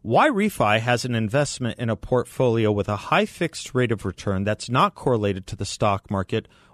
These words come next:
or the Fed. It's a portfolio where you'll know what each monthly statement will look like with no surprises. You can turn your monthly income on or off, compound it, whatever you like, with no loss of principal if you need your money back at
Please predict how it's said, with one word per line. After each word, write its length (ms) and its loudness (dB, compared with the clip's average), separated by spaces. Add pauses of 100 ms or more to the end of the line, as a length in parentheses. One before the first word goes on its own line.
(140)
or 160 4
the 120 -2
Fed. 260 2
It's 140 -2
a 40 0
portfolio 1000 0 (460)
where 120 0
you'll 120 2
know 140 2
what 200 0
each 300 -4
monthly 300 0
statement 440 -4
will 100 -4
look 200 -4
like 180 -2
with 140 -4
no 160 0
surprises. 580 -4
You 60 -2
can 160 -4
turn 340 0
your 120 0
monthly 440 -2
income 420 -2 (120)
on 180 2
or 140 2
off, 320 -4
compound 500 0
it, 100 -2
whatever 300 0
you 100 -2
like, 320 -2
with 220 -6
no 140 2
loss 340 0
of 100 -14
principal 480 -10 (300)
if 180 -12
you 80 0
need 440 0
your 160 -2
money 220 0
back 500 2
at 180 -6